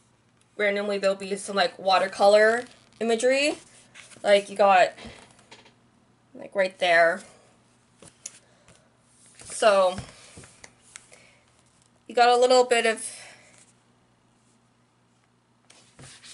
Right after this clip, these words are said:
you, like, you can see here, brief information. So, well, not really a huge amount of information.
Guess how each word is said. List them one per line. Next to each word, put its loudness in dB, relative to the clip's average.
you, -20
like, -6
you -16
can -8
see -8
here, 2
brief -10
information. -2
So, 4
well, -6
not -2
really 0
a -6
huge -12
amount 0
of -4
information. -6